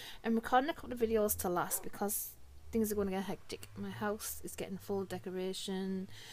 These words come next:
scrub down, new carpets, the works. I won't have time to have anything done, and I might have to dismantle my P C unless I can find somewhere else just to, like,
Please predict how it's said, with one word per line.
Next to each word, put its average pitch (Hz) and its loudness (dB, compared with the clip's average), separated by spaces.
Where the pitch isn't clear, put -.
scrub 214 2
down, 202 4
new 196 2
carpets, - 0
the 208 4
works. 180 4
I 208 2
won't 226 2
have 226 2
time 202 0
to - -6
have 185 -2
anything 202 0
done, 185 2
and 202 4
I 196 4
might 202 4
have 196 -2
to 208 -6
dismantle 196 0
my 190 0
P 196 -8
C 190 -2
unless 185 0
I 175 -4
can - -10
find 190 0
somewhere 180 2
else 180 0
just - -4
to, 185 -4
like, 180 -2